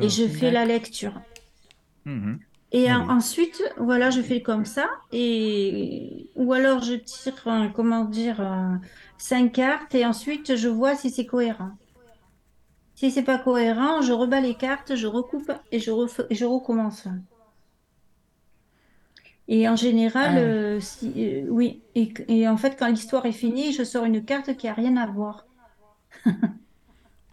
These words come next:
Speaker 2: D'accord.
Speaker 1: Ouais, et
Speaker 2: Qui n'a rien
Speaker 1: généralement
Speaker 2: à voir, tu veux dire, euh, d'un autre jeu ?
Speaker 1: Ouais, c'est comme si t'avais un point final,
Speaker 2: Ah oui,
Speaker 1: en
Speaker 2: oui,
Speaker 1: fait.
Speaker 2: d'accord.
Speaker 1: Non, non,
Speaker 2: Ah oui,
Speaker 1: c'est de,
Speaker 2: d'accord.
Speaker 1: c'est avec mon jeu, mais, euh, si tu veux, t'as,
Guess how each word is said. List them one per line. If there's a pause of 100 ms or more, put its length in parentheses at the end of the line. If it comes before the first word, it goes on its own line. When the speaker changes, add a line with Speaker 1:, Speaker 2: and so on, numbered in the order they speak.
(220)
Speaker 2:
D'accord. (100)
Speaker 1:
Ouais, (220)
et (240)
Speaker 2:
Qui
n'a
rien
Speaker 1:
généralement
Speaker 2:
à
voir,
tu
veux
dire,
euh,
d'un
autre
jeu ?
Speaker 1:
Ouais,
c'est
comme
si
t'avais
un
point
final,
Speaker 2:
Ah
oui,
Speaker 1:
en
Speaker 2:
oui,
Speaker 1:
fait.
Speaker 2:
d'accord.
Speaker 1:
Non,
non,
Speaker 2:
Ah
oui,
Speaker 1:
c'est
de,
Speaker 2:
d'accord.
Speaker 1:
c'est
avec
mon
jeu,
mais,
euh,
si
tu
veux,
t'as,